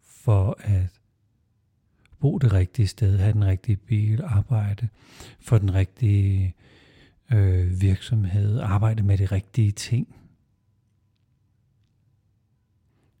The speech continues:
Så invitationen er, om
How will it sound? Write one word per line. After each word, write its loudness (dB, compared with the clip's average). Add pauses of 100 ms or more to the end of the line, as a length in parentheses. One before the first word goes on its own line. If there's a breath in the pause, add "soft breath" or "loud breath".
(140)
Så -2
invitationen 0 (1200)
er, 0 (2000)
om -2